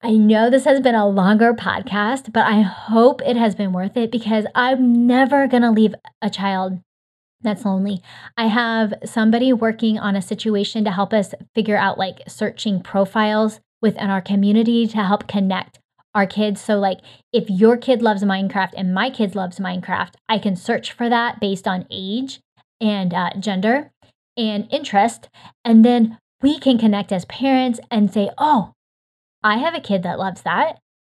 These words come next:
Maybe we can connect as friends," and then facilitate a friendship between our children. So with the co-op, to quickly just, you know, because everybody always wants to say, like, "What are we gonna get with it?"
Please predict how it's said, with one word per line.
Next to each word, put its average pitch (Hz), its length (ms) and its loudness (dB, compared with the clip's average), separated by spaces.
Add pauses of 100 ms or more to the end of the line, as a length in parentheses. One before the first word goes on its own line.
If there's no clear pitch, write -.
(300)
Maybe 202 420 2
we 269 200 0
can 330 200 -10
connect 208 360 -2
as 202 160 -2
friends," 185 480 -4 (260)
and 220 240 2
then 208 320 -2 (120)
facilitate 233 560 0
a 214 60 -2
friendship 202 400 -6
between 190 280 -8
our 175 120 -6
children. - 500 -12 (640)
So 262 160 2
with 254 200 4
the 247 80 -2
co-op, 262 640 0
to 233 120 -4
quickly 254 840 -4
just, 196 360 -4 (560)
you 208 140 0
know, 185 240 -6 (200)
because 220 260 2 (160)
everybody 226 380 4
always 220 200 6
wants 214 180 -4
to - 40 -12
say, 208 140 -2
like, 196 200 -4
"What 185 140 -4
are 196 80 -2
we 208 120 2
gonna 208 220 0
get 262 200 -2
with 214 180 -2
it?" 175 200 -6